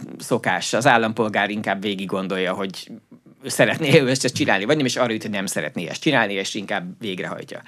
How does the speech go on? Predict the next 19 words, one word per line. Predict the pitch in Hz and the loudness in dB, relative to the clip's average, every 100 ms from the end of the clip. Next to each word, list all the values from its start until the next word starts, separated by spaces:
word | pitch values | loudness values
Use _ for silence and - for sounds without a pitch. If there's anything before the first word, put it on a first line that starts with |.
| - - - - - _ - | -16 -14 -14 -16 -20 _ 4
Ö, | 135 139 139 - - | 8 8 4 -8 0
Európa | 180 220 160 160 | 4 6 6 6
nem | 151 135 | 6 6
így | 110 95 | 4 0
működik, | 101 120 175 208 208 - _ _ _ _ _ _ _ _ | -2 2 2 0 -4 -10 _ _ _ _ _ _ _ _
és | 135 - | -2 4
részben | 180 151 131 | 6 6 4
ezért | 127 120 123 - | 4 4 4 2
szeretünk | - 107 101 139 123 | 2 2 6 6 6
Európában | 110 113 110 113 98 104 | 4 2 2 2 0 0
élni. | 98 85 67 - _ _ - - - - | -2 -2 -4 -12 _ _ -20 -20 -20 -6
Ö, | 120 117 113 - - | 2 4 2 -2 2
tehát | 131 131 | 4 6
itt | 156 143 | 4 2
egy | |
kicsit | 143 226 160 | 0 0 2
összefügg | 180 - 151 139 120 | 4 4 2 2 4
az, | 135 240 - - - - - _ | 4 4 0 -6 -16 -20 -20 _
hogy | - 135 120 | 4 4 4